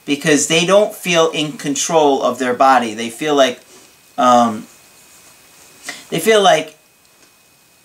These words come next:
you know, if they've been raped, they're afraid that somebody's gonna rape them.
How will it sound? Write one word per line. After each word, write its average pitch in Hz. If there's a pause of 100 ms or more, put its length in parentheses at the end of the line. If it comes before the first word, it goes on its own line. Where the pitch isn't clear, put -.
(340)
you 180
know, 165
if 160
they've 180
been 160
raped, 175
they're 156
afraid 185
that 190
somebody's 156
gonna 131
rape 151
them. 107